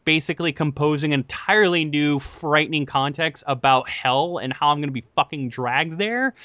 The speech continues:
and hearing, like, the trademark static of the radio and, like, watching things flash before my eyes and blood and being strangled and losing reflection. And the point that I got to the,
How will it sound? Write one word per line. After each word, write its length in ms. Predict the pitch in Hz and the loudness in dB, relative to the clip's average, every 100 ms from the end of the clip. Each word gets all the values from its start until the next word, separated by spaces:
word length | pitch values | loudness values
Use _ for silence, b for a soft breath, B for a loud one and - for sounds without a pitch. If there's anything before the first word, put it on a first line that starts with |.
| B B B | B B B
and 200 | 180 175 | 2 2
hearing, 420 | 151 185 185 196 | 2 4 6 4
like, 160 | 180 156 | 2 0
the 80 | 156 | -4
trademark 840 | - - 143 170 156 156 160 147 | -6 -2 0 0 0 0 0 -2
static 580 | - - 139 156 175 - 143 | -10 0 2 2 0 -4 -2
of 280 | 165 160 | -2 0
the 100 | 151 | -2
radio 640 | 143 135 147 175 185 196 180 B B B | 0 0 0 2 4 4 2 B B B
and, 300 | 165 160 156 | 2 2 2
like, 280 | 143 143 139 b b | 2 2 2 b b
watching 520 | 139 156 170 - 175 | 4 6 6 4 -4
things 480 | 139 175 160 143 - - | -2 -2 -2 -4 -8 -16
flash 460 | 135 127 147 156 - | -6 0 0 -2 -6
before 340 | 143 139 160 | -6 -4 -4
my 260 | 151 143 117 | 0 0 2
eyes 340 | 135 156 165 | 2 2 0
and 240 | 143 135 123 | -2 -2 0
blood 380 | 123 131 170 170 | 2 4 2 0
and 220 | 151 139 | -2 -2
being 300 | 151 147 131 | -2 0 -2
strangled 840 | - - - 143 139 151 175 180 180 | -4 -6 -6 -2 -2 -2 0 0 0
and 200 | 143 131 | -2 -2
losing 440 | 120 135 151 165 131 | -2 -2 0 0 0
reflection. 680 | 131 - 147 147 - 214 214 B B B | -2 2 2 2 0 -2 -4 B B B
And 200 | 196 208 | 2 4
the 100 | 185 | 2
point 460 | - - 247 320 339 _ _ _ - | -2 -2 0 0 -6 _ _ _ -2
that 180 | 185 | 2
I 80 | 196 | 2
got 260 | 185 196 196 | 4 4 4
to 100 | |
the, 80 | 190 | -4